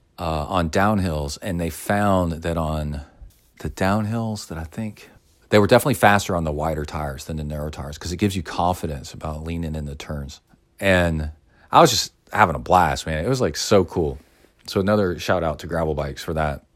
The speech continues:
You can totally use them as road bikes. And in fact, um, if we had money, like a ton of extra money, we would buy Kai his, a dedicated road bike. But right now, I think we're just gonna get a wheel set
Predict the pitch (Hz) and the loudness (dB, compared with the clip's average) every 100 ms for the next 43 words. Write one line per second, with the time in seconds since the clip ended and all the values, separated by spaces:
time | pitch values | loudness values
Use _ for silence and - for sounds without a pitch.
0 | - - 101 107 101 98 95 85 78 82 | -16 -10 2 4 6 4 0 -4 -2 -2
1 | 85 76 69 71 - _ - - - - | -2 -4 -8 -12 -18 _ -20 -20 -16 0
2 | 107 95 - 131 127 107 98 - - - | 0 0 2 6 8 8 4 -8 -16 -14
3 | 92 90 85 78 95 107 117 95 113 202 | -6 -2 -2 -2 -2 0 2 4 8 8
4 | 156 80 90 - - - - - 95 92 | 8 6 0 -4 -20 -20 -16 -2 2 4
5 | 85 - 147 135 117 143 101 80 78 78 | 2 2 6 8 8 6 2 -2 -2 -2
6 | 90 82 87 80 87 87 78 73 82 82 | -2 0 0 -2 -4 -4 -4 -6 -8 -12
7 | - 78 92 82 87 73 80 104 90 76 | -10 -6 -2 -2 -4 -6 0 0 0 -4
8 | 71 71 - 82 80 82 101 107 92 80 | -6 -10 -10 -8 -6 -4 0 0 0 -4
9 | - 90 78 - 85 82 85 - 78 76 | -6 -8 -8 -10 -10 -8 -8 -6 -8 -6
10 | 78 73 - 73 73 95 82 - 69 | -8 -10 -10 -10 0 2 2 -2 -8